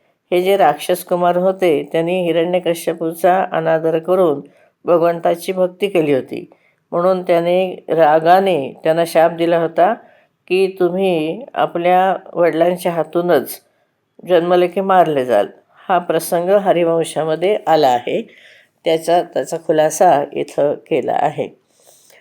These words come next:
जी अविद्या रूपिणी, अ, संपूर्ण जगताला मोहित करत होती, ती योगनिद्रा भगवान विष्णूची महामाया आहे.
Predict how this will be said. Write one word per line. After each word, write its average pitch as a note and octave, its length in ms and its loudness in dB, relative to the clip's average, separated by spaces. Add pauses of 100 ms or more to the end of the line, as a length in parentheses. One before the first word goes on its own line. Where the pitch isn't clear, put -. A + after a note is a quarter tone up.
(280)
जी G3+ 260 2
अविद्या F#3 840 4
रूपिणी, E3 880 -2 (120)
अ, D#3 180 -4
संपूर्ण E3 580 0
जगताला E3 840 2 (500)
मोहित E3 560 -2 (140)
करत D#3+ 240 2 (100)
होती, D#3+ 480 -2 (800)
ती G3+ 520 0
योगनिद्रा D#3+ 960 4 (260)
भगवान E3+ 440 2
विष्णूची E3 560 -4
महामाया E3 640 0
आहे. C3 300 -4